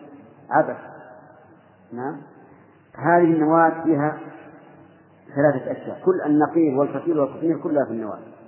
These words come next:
الفتيل ذكرنا أنه العرق الذي يكون كالخيط في، في، في وسط النواة،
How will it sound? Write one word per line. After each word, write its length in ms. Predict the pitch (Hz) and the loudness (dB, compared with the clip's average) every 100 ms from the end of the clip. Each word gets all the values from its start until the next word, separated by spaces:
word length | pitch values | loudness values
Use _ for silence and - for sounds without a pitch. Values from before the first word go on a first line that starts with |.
| - - - _ _ _ _ _ _ _ _ - - | -20 -20 -20 _ _ _ _ _ _ _ _ -18 -6
الفتيل 460 | 143 139 147 175 156 | -2 -2 2 2 2
ذكرنا 400 | 151 165 147 131 | 0 0 0 0
أنه 360 | 131 131 143 - - - - - - - - - - - - - - - - | 0 0 -4 -10 -16 -20 -20 -20 -20 -20 -20 -20 -20 -20 -20 -20 -20 -14 -6
العرق 360 | 139 180 170 147 | -2 0 0 -2
الذي 180 | 147 | 0
يكون 240 | 151 143 143 | -2 -2 -4
كالخيط 460 | 160 - 139 156 | -4 -4 -2 -2
في، 360 | 156 - 160 165 - - - - | -4 -4 0 0 -2 -16 -18 -6
في، 320 | 156 143 139 131 127 - - - - - - - - _ - | -2 0 0 -2 -6 -10 -16 -20 -20 -20 -20 -20 -20 _ -6
في 60 | 143 | 0
وسط 260 | 151 143 131 123 113 - - - - - | 0 0 -4 -4 -6 -8 -18 -20 -16 -6
النواة، 280 | 120 110 | -4 -4